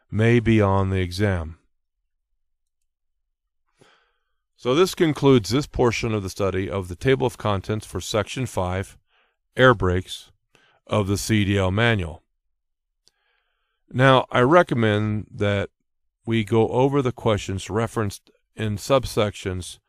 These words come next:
five point one through five point four. At this time, we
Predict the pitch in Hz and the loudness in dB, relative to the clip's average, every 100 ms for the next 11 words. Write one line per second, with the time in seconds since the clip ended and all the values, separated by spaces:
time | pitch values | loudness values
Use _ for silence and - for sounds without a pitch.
0 | _ _ _ - 127 117 - 110 85 101 | _ _ _ 2 2 2 -2 -4 -2 -4
1 | 101 101 98 98 92 - 101 92 95 87 | -4 -6 -4 -4 -4 -4 -4 -4 -8 -10
2 | - 117 92 90 _ _ _ _ _ _ | -4 -2 -2 -4 _ _ _ _ _ _
3 | _ _ _ _ _ _ _ _ - 117 | _ _ _ _ _ _ _ _ -2 4
4 | 170 - 135 113 113 110 - - 110 113 | 4 4 4 4 2 0 -4 -4 0 0